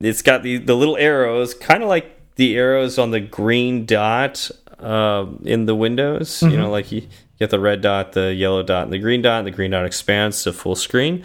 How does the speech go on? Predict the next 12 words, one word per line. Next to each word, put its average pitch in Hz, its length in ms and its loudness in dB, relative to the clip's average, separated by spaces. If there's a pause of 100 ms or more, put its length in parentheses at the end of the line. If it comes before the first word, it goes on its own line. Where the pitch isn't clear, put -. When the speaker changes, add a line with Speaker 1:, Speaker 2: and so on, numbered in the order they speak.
Speaker 2:
Right. 139 240 0
Speaker 1:
It's 123 140 -8
kinda 202 440 0
like 110 280 2
that, 95 460 0
just, - 200 -4
like, 101 200 2 (320)
full 165 340 2
screen 127 680 0 (340)
for 117 300 2
the 104 220 -2 (220)
window 104 960 -2